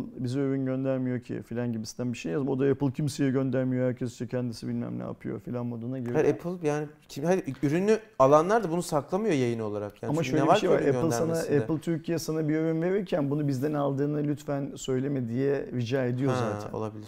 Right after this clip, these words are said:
Speaker 2: onu bilmiyorum.
Speaker 1: Yani hani o şey değil.
Speaker 2: Ama hani
Speaker 1: İmzalanan
Speaker 2: bu ayıp bir
Speaker 1: sözleş-,
Speaker 2: şey de değil yani.
Speaker 1: imzalanan sözleşmede sanırım böyle bir madde yok ama bunu şifayen söylüyorlar. Ve bak dikkat et, kimse açıklamıyor, saklamıyor diyorsun ama kimse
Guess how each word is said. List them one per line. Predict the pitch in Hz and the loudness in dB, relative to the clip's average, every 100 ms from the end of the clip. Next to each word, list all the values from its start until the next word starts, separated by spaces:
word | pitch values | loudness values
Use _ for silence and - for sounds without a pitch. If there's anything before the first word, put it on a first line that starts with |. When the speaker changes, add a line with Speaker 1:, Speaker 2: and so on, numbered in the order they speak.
| - | -12
Speaker 2:
onu | 110 107 | -10 -6
bilmiyorum. | 110 127 120 | -2 -2 -2
Speaker 1:
Yani | |
hani | 120 117 110 | -4 -4 -2
o | 127 123 - | 0 0 -2
şey | - 135 120 | -4 -2 0
değil. | 120 117 | 0 -2
Speaker 2:
Ama | - - _ | -6 -20 _
hani | 147 | 0
Speaker 1:
İmzalanan | 131 123 160 170 170 175 | 2 4 4 4 4 4
Speaker 2:
bu | |
ayıp | 143 | 4
bir | 151 | 2
Speaker 1:
sözleş-, | 139 165 | 0 -2
Speaker 2:
şey | 160 | -2
de | 147 120 | -4 -4
değil | 113 | -4
yani. | 113 110 147 | -4 -2 2
Speaker 1:
imzalanan | 143 135 160 160 170 | 4 6 4 4 0
sözleşmede | 165 165 147 151 165 165 | 2 0 0 -2 -2 -2
sanırım | - 160 165 160 | -2 -2 0 2
böyle | 156 160 | 2 2
bir | 165 | 0
madde | 160 151 143 156 | 0 0 2 4
yok | 202 220 | 4 2
ama | 151 139 | 0 2
bunu | 143 156 151 | 2 0 0
şifayen | - - 131 156 160 190 | -4 -6 -2 0 2 -2
söylüyorlar. | - 165 170 170 147 - - - - _ | 0 2 4 4 4 2 -4 -10 -20 _
Ve | 156 165 | 4 6
bak | 180 151 | 6 2
dikkat | 151 - 185 | 2 2 2
et, | 220 - | 0 -2
kimse | 175 175 - 180 180 - | -2 0 2 4 4 2
açıklamıyor, | 151 - - 190 180 156 135 - | -4 -4 -2 2 4 4 4 2
saklamıyor | 143 139 185 175 156 | 0 0 2 2 4
diyorsun | 131 127 | 2 0
ama | 233 | -2
kimse | 180 170 - 185 | -2 -2 0 0